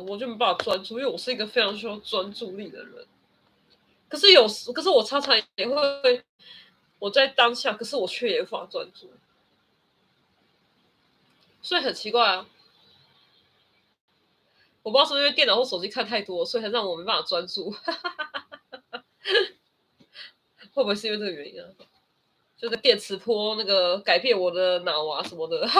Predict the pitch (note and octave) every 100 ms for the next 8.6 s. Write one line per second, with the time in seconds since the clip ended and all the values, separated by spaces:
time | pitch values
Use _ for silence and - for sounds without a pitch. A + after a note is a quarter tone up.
0 | G#4 F4+ F#4+ D#4+ C#4 C#4 C#4+ B3+ C4 G3+
1 | E3 E3+ F3+ - _ - - _ _ _
2 | _ _ G#3 G3 B3+ C#4+ - _ D4 B3+
3 | F#3+ - - F#3+ G#3+ G#3 F#3+ F#3+ F#3 F#3
4 | E3+ - F3 F3 G3 F#3+ F#3 E3 D3+ C#3+
5 | F#3 D3+ - A#3+ E4 - C4+ C#4 - -
6 | - - - - _ - - _ - -
7 | _ - - - G3+ E3 - _ _ _
8 | _ _ - C#4 -